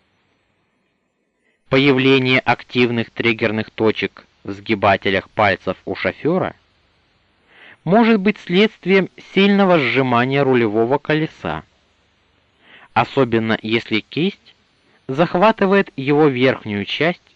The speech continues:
и согнута в запястье. Обычно симптоматика – развивается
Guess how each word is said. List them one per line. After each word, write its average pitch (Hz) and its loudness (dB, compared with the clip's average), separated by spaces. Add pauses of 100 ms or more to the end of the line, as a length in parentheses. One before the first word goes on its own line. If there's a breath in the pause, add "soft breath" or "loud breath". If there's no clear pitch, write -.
(220)
и 127 -2
согнута 110 -4
в 98 -14
запястье. - -8 (2000 loud breath)
Обычно 131 -2
симптоматика – 127 -6 (680 soft breath)
развивается 180 0